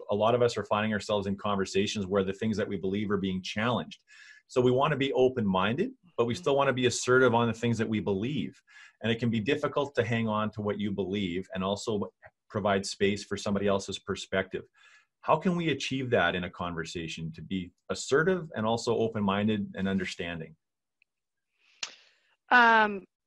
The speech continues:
Speaker 2: I'm gonna, we saved the most important question these days for the last <laughs> minute. Um, it's hard. I'll, I'll definitely say that. I think that what has helped me is to let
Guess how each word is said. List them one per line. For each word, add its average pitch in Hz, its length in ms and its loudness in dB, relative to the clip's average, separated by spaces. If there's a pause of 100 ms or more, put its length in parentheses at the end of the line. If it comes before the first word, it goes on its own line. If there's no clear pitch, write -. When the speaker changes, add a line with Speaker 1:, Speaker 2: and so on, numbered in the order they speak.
(260)
Speaker 2:
I'm 208 160 -4
gonna, 208 320 -4
we 202 160 -4
saved 214 440 0
the 185 100 -2
most 185 280 -4
important 226 420 -6
question 170 440 -4
these 160 200 -10
days 170 280 -6
for 175 220 -8
the 165 60 -18
last 160 600 -10 (340)
<laughs> - 320 6
minute. 226 460 2 (500)
Um, 262 340 10 (640)
it's 370 140 6
hard. 254 460 10 (540)
I'll, 220 280 6
I'll 226 220 8
definitely 226 540 2
say 208 240 0
that. 190 340 4 (160)
I 240 120 6
think 269 300 2
that 240 240 6
what 220 200 4
has 220 220 0
helped - 340 0
me 233 520 -2
is 220 160 -4
to - 140 -6
let 202 240 2